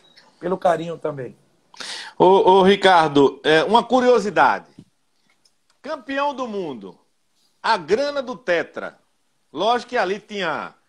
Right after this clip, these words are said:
Speaker 2: tinha, já tinha jogador muito rico, né, Ricardo? Naquela época ali já tinha jogador.
Speaker 1: Não, não.
Speaker 2: Tinha, não? O Romário não era
Speaker 1: Não.
Speaker 2: rico, não?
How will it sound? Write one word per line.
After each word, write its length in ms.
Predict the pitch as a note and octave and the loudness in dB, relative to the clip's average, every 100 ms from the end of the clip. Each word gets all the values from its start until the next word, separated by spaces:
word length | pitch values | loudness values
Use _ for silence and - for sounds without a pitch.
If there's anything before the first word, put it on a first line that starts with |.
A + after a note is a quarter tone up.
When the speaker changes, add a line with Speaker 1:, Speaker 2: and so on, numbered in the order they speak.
| _ _ _ _ _ _ | _ _ _ _ _ _
Speaker 2:
tinha, 160 | G3 - _ _ | -14 -14 _ _
já 160 | C#3+ B3 | -4 -4
tinha 280 | B3+ B3 F3+ | -2 -6 -2
jogador 560 | A#3 G#3 G#3+ C4+ - _ _ _ | -2 -2 -4 -6 -8 _ _ _
muito 380 | E3+ F3 D4+ G3+ | -14 -8 -6 -4
rico, 320 | C#3+ F#3 F3 E3 | -4 -4 -6 -8
né, 80 | |
Ricardo? 340 | G3+ E3 B2 A#2+ | -8 -6 -6 -8
Naquela 320 | D#3+ F3 E3 | -8 -4 -2
época 220 | E3 E3 | -4 -4
ali 160 | F3+ G#3 | -6 -4
já 120 | A#3+ | -6
tinha 180 | B3 A#3+ | -8 -6
jogador. 320 | A3 G3 B3+ | -4 -2 0
Speaker 1:
Não, 520 | B3+ A3 - - C#3 - _ _ _ | 4 4 2 -4 -12 -16 _ _ _
não. 220 | E3+ E3+ E3 | 0 4 4
Speaker 2:
Tinha, 120 | A#3 | 2
não? 280 | G#3 B3+ - _ | -2 -4 -10 _
O 60 | A3+ | 0
Romário 400 | C4+ A3+ A3 G#3 | 2 4 2 2
não 80 | G#3 | -2
era 100 | G#3 | -2
Speaker 1:
Não. 80 | F3 | -2
Speaker 2:
rico, 200 | G3 A3 | -6 -8
não? 220 | G#3 | -10